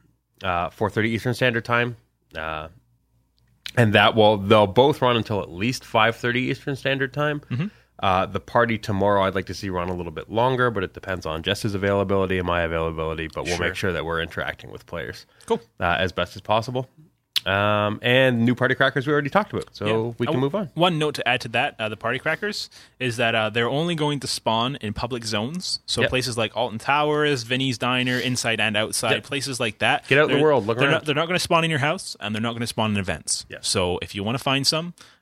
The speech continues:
Speaker 2: uh, check out all the different instances of Vinny's Diner, check out all the different instances of Alton Towers.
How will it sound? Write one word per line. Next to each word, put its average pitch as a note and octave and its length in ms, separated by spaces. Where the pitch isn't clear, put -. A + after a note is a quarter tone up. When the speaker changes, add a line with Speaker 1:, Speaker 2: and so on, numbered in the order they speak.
Speaker 2:
uh, F2 180
check C3 220
out D3 100
all C3 100
the C3 80
different A#2+ 260
instances C3+ 520
of A#2+ 120
Vinny's A2+ 200
Diner, B2 380
check B2+ 160
out G2+ 60
all A#2 80
the A2+ 100
different A#2 180
instances A2+ 360
of G#2+ 80
Alton G2+ 180
Towers. A#2+ 500